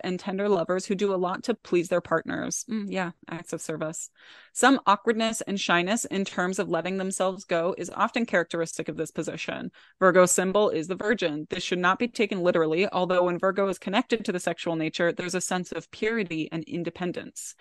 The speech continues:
These lovers can be promiscuous at times and quite kinky, but emerge from their experiences with a sense of purity nevertheless. Virgo is very connected with and aware of the body and its functioning, and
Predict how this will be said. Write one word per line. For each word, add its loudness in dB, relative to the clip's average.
These 2
lovers 4
can 0
be 2
promiscuous -2
at -4
times -2
and 0
quite 2
kinky, -4
but 4
emerge 2
from -4
their 0
experiences -2
with -4
a -4
sense -8
of -14
purity -2
nevertheless. -4
Virgo 8
is 4
very 6
connected 0
with 2
and 2
aware 8
of 4
the 0
body 0
and -4
its -10
functioning, -2
and -4